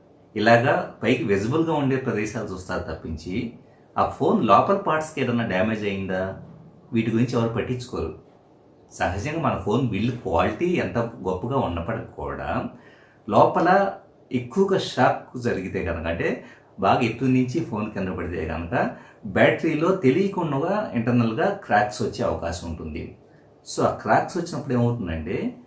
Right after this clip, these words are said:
మనకి యాక్చువల్గా ఫోన్ బ్యాటరీ ఛార్జింగ్ అయ్యేటప్పుడు కావచ్చు, లేదా డి-, ఆ, డిశ్చార్జ్ అయ్యేటప్పుడు కావచ్చు, ఇదంతా కొంత కెమికల్ రియాక్షన్ ద్వారా మనకి ఇదంతా జరుగుతుంది. So ఈ కెమికల్ రియాక్షన్ అనేది వన్స్ క్రాక్స్ వచ్చినప్పుడు దాని ఇంటిగ్రిటీ డ్యామేజ్ అయిపోయేసి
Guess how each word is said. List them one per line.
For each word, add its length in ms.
మనకి 260
యాక్చువల్గా 440
ఫోన్ 260
బ్యాటరీ 380
ఛార్జింగ్ 340
అయ్యేటప్పుడు 440
కావచ్చు, 400
లేదా 140
డి-, 380
ఆ, 100
డిశ్చార్జ్ 460
అయ్యేటప్పుడు 440
కావచ్చు, 380
ఇదంతా 560
కొంత 200
కెమికల్ 500
రియాక్షన్ 460
ద్వారా 180
మనకి 240
ఇదంతా 220
జరుగుతుంది. 680
So 140
ఈ 60
కెమికల్ 420
రియాక్షన్ 440
అనేది 280
వన్స్ 320
క్రాక్స్ 460
వచ్చినప్పుడు 800
దాని 480
ఇంటిగ్రిటీ 540
డ్యామేజ్ 380
అయిపోయేసి 760